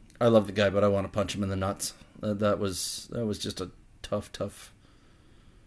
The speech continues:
thing I had to go through, and, you know, for him to further exacerbate the situation, I, I curse his name. A pox upon his family and all that.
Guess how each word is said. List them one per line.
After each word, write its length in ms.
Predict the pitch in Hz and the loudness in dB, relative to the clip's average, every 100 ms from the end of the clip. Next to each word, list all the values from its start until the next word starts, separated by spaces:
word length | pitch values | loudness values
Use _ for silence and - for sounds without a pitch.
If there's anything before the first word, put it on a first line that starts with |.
| - - | -20 -18
thing 220 | - 120 107 | -4 0 2
I 140 | 107 | 4
had 180 | 104 90 | 2 2
to 60 | 101 | 0
go 180 | 104 | 0
through, 260 | 95 107 98 | 0 -2 -2
and, 360 | 95 92 87 104 - | -2 -6 -8 -12 -8
you 120 | 98 | -6
know, 120 | 92 | -4
for 160 | 87 101 | -6 -6
him 160 | 98 | -4
to 80 | 92 | -6
further 380 | - 101 95 95 | -6 -4 -4 -4
exacerbate 500 | 92 98 95 90 95 | -4 -4 -6 -8 -8
the 80 | - | -6
situation, 640 | 110 107 104 104 - 104 | -6 -4 -4 -4 -4 -6
I, 200 | 101 92 - - - - - - - | -6 -8 -12 -18 -18 -18 -20 -20 -4
I 100 | 107 | -2
curse 320 | 98 - 110 | 0 0 0
his 180 | 113 98 | 0 0
name. 240 | 107 95 85 - - - - - - - - | 0 -2 -8 -16 -20 -20 -20 -20 -20 -16 -10
A 60 | |
pox 360 | - 135 131 - | 2 2 4 2
upon 320 | 117 135 123 | 2 2 4
his 180 | 113 110 | 4 0
family 440 | 110 95 92 98 98 | 0 -4 -4 -4 -2
and 120 | 98 | 0
all 140 | 98 | 0
that. 260 | - 98 | 0 -4